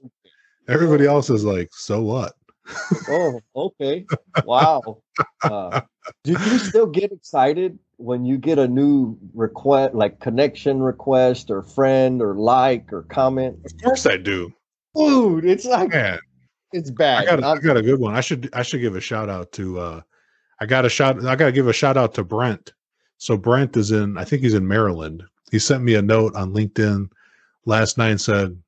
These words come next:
Speaker 1: "Longtime fan of the show." And I'm like, "Longtime fan? This show's only been around since July of <laughs> last year."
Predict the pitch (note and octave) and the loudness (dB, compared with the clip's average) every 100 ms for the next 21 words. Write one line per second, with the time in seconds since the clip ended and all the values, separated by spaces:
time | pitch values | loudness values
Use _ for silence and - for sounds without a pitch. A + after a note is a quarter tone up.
0 | - A#2 C3 C#3+ - C3+ B2 A2+ - A#2+ | -2 2 4 2 2 0 2 0 0 0
1 | A#2+ G2+ F#2+ - C3 A2 G#2 E2 - C3 | 0 -2 -4 -2 -2 -2 -4 -8 -2 2
2 | D#3 - A2 G2 - C#3 C3+ F#3+ B2 G#2+ | 2 0 -2 -2 -2 0 0 0 0 0
3 | G2 F#2 C3 G#3 C3+ G#2 F#2 - G#2 G2+ | -4 -2 2 2 2 -4 -6 -6 -2 -2
4 | G#2 G#2+ A2 D3 - E3 F#3 G#3+ | 0 0 -2 -6 0 0 2 0